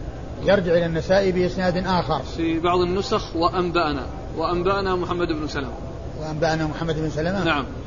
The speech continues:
Speaker 1: على كل، هو ال-، هو ال-، المسألة فيها تحويل.
Speaker 2: نعم.
Speaker 1: لكنه ليس هنا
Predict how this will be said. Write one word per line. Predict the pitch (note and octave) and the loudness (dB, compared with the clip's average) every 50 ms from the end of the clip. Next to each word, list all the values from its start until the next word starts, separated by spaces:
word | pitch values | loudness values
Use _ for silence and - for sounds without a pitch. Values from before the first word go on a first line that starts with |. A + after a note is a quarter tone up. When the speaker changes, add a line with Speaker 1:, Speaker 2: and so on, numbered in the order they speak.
| - - - - C#3 C#3+ D3+ - - | -10 -10 -8 -8 -8 -8 -6 -4 -2
Speaker 1:
على | G3+ A#3 A3+ - | 0 0 2 2
كل، | - G3 F3 | 2 0 0
هو | F3+ F3+ D#3+ F#3+ F#3+ F#3+ F#3 F3+ E3+ E3 E3 E3 E3+ F3+ | 0 0 0 2 2 4 4 4 4 4 4 2 0 -2
ال-، | E3+ E3 D#3+ D#3+ D#3+ D#3 D#3 D3+ D3+ D3 C#3+ C#3 - - - - - - - - - - - - | -2 0 2 4 6 6 6 6 4 2 0 -2 -6 -8 -10 -10 -10 -10 -10 -10 -10 -8 -2 0
هو | E3+ F#3 F#3 | 4 6 6
ال-، | F3 E3+ E3 E3 | 6 6 4 4
المسألة | F3+ F3 E3+ F#3 F3+ - G#3 G3+ | 2 2 2 0 0 2 2 2
فيها | F3+ F#3 F#3+ F#3+ | 4 4 4 4
تحويل. | F3+ F#3+ D3+ C#3+ F3 F3 D#3+ D3 - - - - - - - C3+ C#3 | 4 4 2 4 4 4 4 2 0 -4 -8 -8 -8 -8 -8 -6 -4
Speaker 2:
نعم. | C#3 C#3 B2+ A2 - - - - - - - - - - - | -4 -4 -4 -6 -8 -8 -10 -10 -10 -10 -10 -10 -8 -6 0
Speaker 1:
لكنه | D#3 E3 E3 D#3+ - G3+ G3 F#3+ F3+ D#3+ F3+ F#3+ F#3 F#3 F3+ F3 D3+ - - - - - E3+ | 2 4 4 4 2 0 0 0 0 2 2 2 2 2 0 -2 -2 -4 -6 -6 -6 2 8
ليس | G#3+ A#3+ A3 A#3 G3+ | 8 8 10 8 8
هنا | F#3 F3 E3 E3 E3 D3 D#3+ F#3 F3 E3+ D#3+ D#3 D3+ D3+ | 6 6 6 4 2 0 -2 -2 0 2 2 2 0 -2